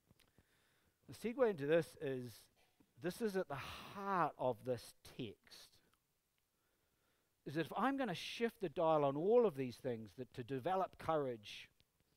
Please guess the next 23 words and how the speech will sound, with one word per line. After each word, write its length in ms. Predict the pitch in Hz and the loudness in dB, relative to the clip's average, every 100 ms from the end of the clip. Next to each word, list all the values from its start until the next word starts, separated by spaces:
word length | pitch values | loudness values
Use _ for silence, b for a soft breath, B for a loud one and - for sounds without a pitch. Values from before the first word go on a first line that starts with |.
| b b b b _ | b b b b _
to 80 | 127 | -14
get 340 | - 196 202 - | -4 -2 -2 -8
prepped, 640 | - 156 127 _ - - _ _ _ _ _ _ _ _ _ _ _ _ - | -6 -4 -4 _ -20 -20 _ _ _ _ _ _ _ _ _ _ _ _ -18
to 80 | 123 | -16
speak 400 | - - 214 170 | -6 0 0 0
well 720 | 143 180 202 202 165 127 95 - _ _ _ | -8 -4 0 2 4 2 -2 -16 _ _ _
of 200 | 131 117 | -8 -6
Jesus' 520 | - 135 120 120 120 - | -6 -8 -8 -12 -14 -12
community, 560 | 107 123 117 104 98 _ _ _ b b b b b b b b b b _ | -10 -8 -8 -10 -14 _ _ _ b b b b b b b b b b _
then 200 | 151 151 - - | -2 -2 -4 -4
I 180 | 214 | 0
have 280 | 254 247 233 | 2 0 -2
to 80 | 127 | -4
fix 460 | - - 185 - - | -10 -2 -2 -2 -4
my 220 | 160 156 | -2 0
eyes 340 | 131 143 147 - | 2 2 2 0
on 160 | 120 104 | -8 -12
Jesus. 360 | - 131 131 85 - - - - _ _ _ _ _ _ _ _ _ _ _ _ | -10 -8 -8 -10 -20 -20 -20 -20 _ _ _ _ _ _ _ _ _ _ _ _
He's 160 | - 240 | -4 -2
the 80 | 226 | 4
one 140 | 190 | 4
who 60 | 147 | 4
wrote 440 | 131 139 190 226 | 2 8 8 8